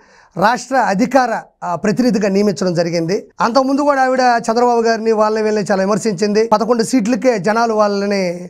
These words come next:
అటర్ ఫ్లాప్ చేసేసరికి మళ్ళీ భయపడిపోయి, తట్టుకోలేక, ఆ, గారు అని సంబోధిస్తూ భయపడి వెళ్ళిపోయింది. మళ్ళీ వైఎస్ఆర్సీపీ వాళ్ళు తీసుకొచ్చి ఆవిడ మళ్ళీ రాష్ట్ర అధికార ప్రతినిధిగా నియమించేసరికి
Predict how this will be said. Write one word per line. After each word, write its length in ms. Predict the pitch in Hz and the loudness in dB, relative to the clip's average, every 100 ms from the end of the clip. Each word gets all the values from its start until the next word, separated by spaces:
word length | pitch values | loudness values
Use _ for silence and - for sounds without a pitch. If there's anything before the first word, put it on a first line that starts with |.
| - | -4
అటర్ 240 | 170 240 | -2 0
ఫ్లాప్ 260 | 233 233 185 | 0 0 0
చేసేసరికి 640 | 208 214 190 208 175 247 | 0 0 0 -2 -2 -4
మళ్ళీ 280 | 214 196 240 | -2 0 0
భయపడిపోయి, 840 | 180 202 214 208 202 214 247 277 - - _ | 2 2 2 2 2 0 -2 -4 -14 -20 _
తట్టుకోలేక, 600 | 214 202 233 247 214 208 254 - - _ | -2 0 0 0 0 0 -2 -2 -8 _
ఆ, 180 | 175 185 165 | -4 -2 0
గారు 480 | 185 202 202 208 202 - _ _ - | 2 2 0 -4 -6 -14 _ _ -4
అని 120 | 190 | -2
సంబోధిస్తూ 580 | 185 202 214 202 208 - | 0 2 2 2 0 -2
భయపడి 340 | 180 208 233 | 0 2 2
వెళ్ళిపోయింది. 640 | 202 196 202 202 190 262 294 - - - | 2 0 0 0 0 -2 -6 -20 -14 -2
మళ్ళీ 140 | 247 | 2
వైఎస్ఆర్సీపీ 540 | 277 269 269 277 226 214 | 2 2 2 0 -2 0
వాళ్ళు 180 | 254 240 | 0 0
తీసుకొచ్చి 420 | 262 196 269 247 | -4 -2 0 2
ఆవిడ 160 | 240 | 2
మళ్ళీ 420 | 226 226 220 196 180 - - | 2 2 2 2 -2 -8 -2
రాష్ట్ర 340 | 208 247 285 | 0 0 -2
అధికార 500 | 240 226 254 240 214 | -2 0 2 2 2
ప్రతినిధిగా 540 | 170 214 190 254 214 214 | 0 -2 0 0 0 0
నియమించేసరికి 840 | 208 233 233 190 220 165 214 180 | 0 0 0 0 -2 0 0 -2